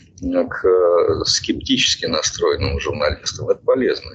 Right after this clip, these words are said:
это правильно. Вообще для политического здоровья, э, хорошо, когда тебя, м, не помещают там в теплую ванну,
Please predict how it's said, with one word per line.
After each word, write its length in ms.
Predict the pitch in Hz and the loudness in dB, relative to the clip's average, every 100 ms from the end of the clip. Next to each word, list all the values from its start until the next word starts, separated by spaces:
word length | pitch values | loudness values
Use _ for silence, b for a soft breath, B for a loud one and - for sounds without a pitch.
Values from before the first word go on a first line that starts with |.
| - | -8
это 180 | 80 | -6
правильно. 520 | 76 - 92 76 71 69 | -2 2 4 2 2 -2
Вообще 240 | - - | 0 0
для 140 | 98 | 0
политического 640 | - 98 87 95 - - 87 | 0 -2 -4 -2 -2 0 -4
здоровья, 500 | - 95 123 123 90 - B B B B 90 | 2 4 4 4 2 0 B B B B 2
э, 120 | 85 | 4
хорошо, 420 | - 101 98 135 | 6 4 4 0
когда 340 | - 110 92 95 | 0 0 2 2
тебя, 360 | - 85 92 82 - - - | 0 0 2 2 -2 -10 -8
м, 140 | 82 80 85 | -4 -4 -2
не 140 | 92 | -2
помещают 680 | 87 87 92 - 92 80 - | -2 -2 0 2 2 0 -2
там 160 | 71 | -4
в 60 | 85 | 0
теплую 420 | - - 87 87 | 0 0 0 2
ванну, 440 | 113 135 107 80 | 2 2 0 -4